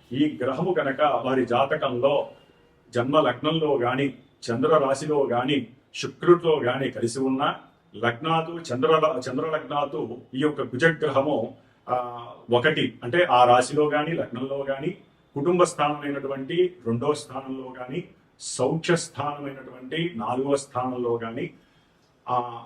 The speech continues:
ఆయుస్థానము స్త్రీలకైతే కనుక సౌభాగ్య స్థానం ఎనిమిదవ స్థానంలో గాని,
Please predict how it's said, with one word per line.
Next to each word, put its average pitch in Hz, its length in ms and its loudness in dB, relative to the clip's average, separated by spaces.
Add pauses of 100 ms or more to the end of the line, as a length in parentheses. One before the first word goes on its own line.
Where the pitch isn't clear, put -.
(120)
ఆయుస్థానము 156 760 0
స్త్రీలకైతే 143 760 -2
కనుక 135 220 -2
సౌభాగ్య 143 580 0
స్థానం 131 420 -4
ఎనిమిదవ 135 320 0
స్థానంలో 127 540 -4
గాని, 120 320 -6